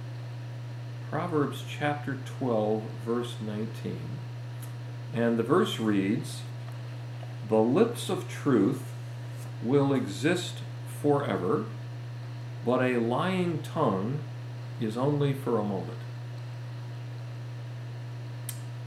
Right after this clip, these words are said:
The lips of truth will exist forever, but a lying tongue is only for a moment. And so, Connie, our normal process is that we read the verse and then we ask,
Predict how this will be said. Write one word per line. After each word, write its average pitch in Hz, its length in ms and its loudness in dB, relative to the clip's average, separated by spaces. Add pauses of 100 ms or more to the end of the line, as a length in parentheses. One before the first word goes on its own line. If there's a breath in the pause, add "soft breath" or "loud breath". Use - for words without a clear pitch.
(200)
The 101 60 0
lips 110 420 2
of - 180 2
truth 98 500 2
will 104 220 2
exist - 480 -2
forever, 165 720 -4 (720)
but 120 100 2
a 117 60 2
lying 143 760 2
tongue 107 500 0 (520)
is 113 160 -2 (120)
only 156 380 0
for 131 200 -4
a 117 120 0
moment. 98 360 -4 (3750)
And 131 140 0
so, 147 120 2
Connie, 180 380 4
our 131 120 4
normal 180 360 4
process 117 720 2
is 123 420 2
that 117 200 2
we 113 160 2
read 147 320 2
the 147 80 0
verse 110 380 4
and 117 180 2
then 190 280 2
we 147 180 4
ask, 135 400 0